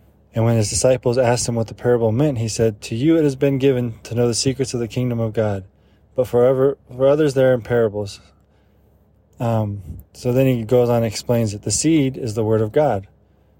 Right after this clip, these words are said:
The ones along the path are those who have heard. Then the devil comes and takes away the word from their hearts, so that they may not believe and be saved.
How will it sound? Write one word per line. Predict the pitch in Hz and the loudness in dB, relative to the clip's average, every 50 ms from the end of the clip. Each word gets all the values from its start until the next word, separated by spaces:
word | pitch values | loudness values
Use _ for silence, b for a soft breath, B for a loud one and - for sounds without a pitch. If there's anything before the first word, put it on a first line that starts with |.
| _ - | _ -4
The | 110 | 0
ones | 104 110 113 107 101 | 0 2 2 2 0
along | 107 113 117 113 | 0 0 0 0
the | 107 101 | -2 -2
path | - 120 117 120 135 139 - | -2 0 2 2 2 2 0
are | 117 | 0
those | 110 113 113 117 113 107 | 2 2 2 2 0 0
who | 110 | 0
have | 110 107 101 | 0 0 0
heard. | - - 117 120 127 147 160 156 b b b b b b b b b b _ | 0 2 2 4 4 2 2 -2 b b b b b b b b b b _
Then | - 120 117 | -4 -2 -2
the | 113 107 | -2 0
devil | 104 117 120 113 117 113 | 2 2 2 2 2 0
comes | - - 117 120 135 131 | 0 0 0 0 0 -2
and | 117 107 101 | -4 -4 -4
takes | - 120 120 107 - - | -2 -4 -4 -4 -4 -4
away | 110 110 113 113 | 0 0 0 2
the | 107 110 | 0 0
word | 104 107 110 113 113 117 107 | 0 0 2 2 2 0 -2
from | - - - 117 110 107 | -6 -8 -6 -4 -2 0
their | 107 104 | 0 -2
hearts, | 95 - 127 139 165 170 - - - - _ | 0 0 0 0 0 0 -4 -10 -14 -16 _
so | - - - | -14 -10 -6
that | 113 113 107 | -6 -4 -4
they | - 113 107 | -4 -4 -4
may | 117 117 117 | -2 -2 -2
not | 117 117 117 120 - | -2 -2 -2 -2 -4
believe | 117 117 107 113 120 120 120 113 | -6 -6 -4 -2 -2 -2 -2 -4
and | 123 113 | -6 -6
be | 110 110 104 | -6 -6 -4
saved. | - - 131 120 110 107 101 - - | -2 0 2 2 2 0 -4 -8 -14